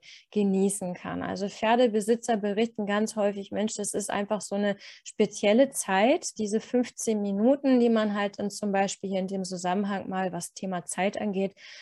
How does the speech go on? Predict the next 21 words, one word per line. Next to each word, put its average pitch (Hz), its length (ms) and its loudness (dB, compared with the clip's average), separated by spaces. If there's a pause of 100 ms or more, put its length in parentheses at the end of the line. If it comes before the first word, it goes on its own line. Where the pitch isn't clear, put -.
(200)
ähm, 196 340 2
investiert, 214 920 4 (640)
wo 196 180 2
ich 202 160 0
einfach 202 300 -2
meinem 196 360 0
Vierbeiner 185 680 -2
was 175 180 -4
Gutes 208 400 -4
tun 196 400 -4
kann.“ 185 460 -4
Er - 160 -8
fühlt 262 340 -2
sich - 220 -4
hinterher 214 320 0
total - 440 -4
ausgeglichen, 214 920 2
er 202 120 2
ist 202 140 -4
auch 208 160 0
vom, 214 260 2